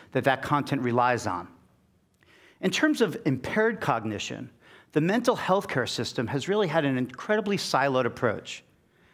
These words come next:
Now, I'm not saying that a molecular intervention to improve cognition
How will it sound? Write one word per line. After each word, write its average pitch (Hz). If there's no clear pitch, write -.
Now, 170
I'm 180
not 262
saying 185
that 131
a 143
molecular 151
intervention 139
to 131
improve 139
cognition 123